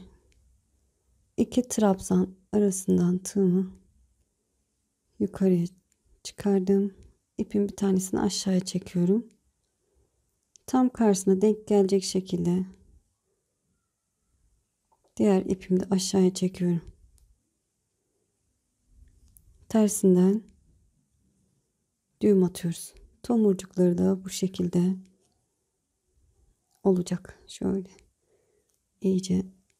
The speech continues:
sıkılansın diye üç defa düğüm atıyorum. Tamamdır. Fazlasını alalım. Evet, bitti. Çok çok güzel oldu. Şöyle.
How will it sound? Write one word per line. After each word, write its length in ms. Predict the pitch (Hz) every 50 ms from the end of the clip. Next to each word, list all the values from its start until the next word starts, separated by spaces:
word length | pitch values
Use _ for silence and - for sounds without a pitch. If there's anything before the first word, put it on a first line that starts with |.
| _ _ _
sıkılansın 840 | - - - 202 - - - - 190 185 180 175 - - - 190 180
diye 140 | 175 175 196
üç 360 | 190 196 185 - - - -
defa 380 | 196 185 - - 185 175 165 156 - -
düğüm 220 | - 180 170 165 165
atıyorum. 400 | 170 - - - 170 165 156 - - - _ _ _ _ _ _ _ _ _ _ _ _ _ _ _ _ _ _ _ _ _ _ _ _ _ _ _ _ _ _ _ _ _ _ _ _ _ _ _ - - _ _ _ _ _ _ _ _ _ _ _ _
Tamamdır. 600 | - - 196 190 185 180 175 170 - - - - - - - - - - - - - - _ _ _ _ _ _ _ _ _ _ _ _ _ _ _ _ _ _ _ _ _ _ _ _ _ - _ -
Fazlasını 640 | _ - 220 208 190 180 170 175 - - 185 190 196
alalım. 320 | 190 180 180 175 - - - - - - - - - _ - - _ - _ - _ _ _ _ _ _ _ _ _ _ _ - _ _ _ _ _ _ _ _ _ _ _ _ _ _ _ _ _ _ _ _ - _ _
Evet, 500 | 208 202 190 190 185 180 185 - - -
bitti. 560 | 226 214 - - _ - 190 185 185 185 190 190
Çok 340 | - - 190 190 190 _ _
çok 300 | - 196 190 190 - _
güzel 280 | 185 180 180 185 180 180
oldu. 440 | 180 180 170 170 175 180 190 185 190
Şöyle. 440 | - - - - 190 190 208 208